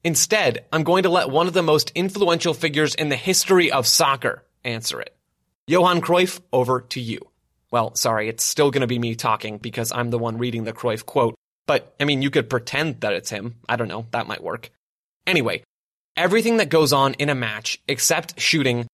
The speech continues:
you can do in a rondo," Cruyff said. Then he starts listing things that a rondo can teach players. Things like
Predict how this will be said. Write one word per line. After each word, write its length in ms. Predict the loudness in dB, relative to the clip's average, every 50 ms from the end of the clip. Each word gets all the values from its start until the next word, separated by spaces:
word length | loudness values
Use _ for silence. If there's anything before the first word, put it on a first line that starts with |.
| _ _ _
you 120 | -6 -4
can 160 | -2 -2 0 0
do 280 | 0 0 0 0 -2 -2
in 80 | -2 -2
a 80 | -2 0
rondo," 560 | 0 0 0 0 -2 -4 -6 -6 -6 -8 _ _ _ -6
Cruyff 240 | -4 -4 -2 -2
said. 320 | -2 -2 -2 -2 -4 -8 -12 _ _ _ _ _ _ _ _ _ _ _ _ 0
Then 240 | 2 2 4 2
he 120 | 2 2 2
starts 340 | 2 4 4 4 4 2 2
listing 360 | 2 2 2 2 0 0 2
things 280 | 0 0 0 2 2
that 120 | 2 2 2
a 40 | 0
rondo 380 | 0 0 -2 0 0 0 0
can 220 | 0 0 -4 -6 -4
teach 320 | -4 -6 -6 -6 -6 -6
players. 480 | -4 -4 -4 -4 -4 -6 -6 -6 -6 -8 _ _ _ _
Things 320 | -2 0 0 2 2 2 2
like 220 | 2 2 0 -2